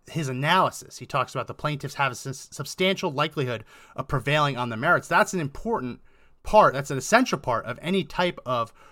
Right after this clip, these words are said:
restraining order that you would come from the court. You have to be able to prove that you would be able to succeed on the merits,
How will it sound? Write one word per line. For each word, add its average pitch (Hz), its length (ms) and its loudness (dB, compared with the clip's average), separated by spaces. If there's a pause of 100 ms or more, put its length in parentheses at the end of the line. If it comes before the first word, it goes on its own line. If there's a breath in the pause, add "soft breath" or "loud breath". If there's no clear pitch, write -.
(200 soft breath)
restraining 143 540 -4
order 117 400 -4 (240 soft breath)
that - 100 -10
you 120 140 -8
would 113 140 -10
come 147 200 -2
from 117 180 -8
the 107 80 -12
court. - 380 -2 (840)
You 135 100 -2
have 156 100 2
to 147 80 -10
be 151 80 -2
able 143 80 0
to 123 80 -8
prove 156 360 -2 (280 soft breath)
that 143 180 -4
you 139 160 -6
would 123 320 -6
be 120 220 -6
able 113 140 -8
to 131 120 -12
succeed - 340 -12
on 104 100 -10
the 107 60 -10
merits, 175 300 4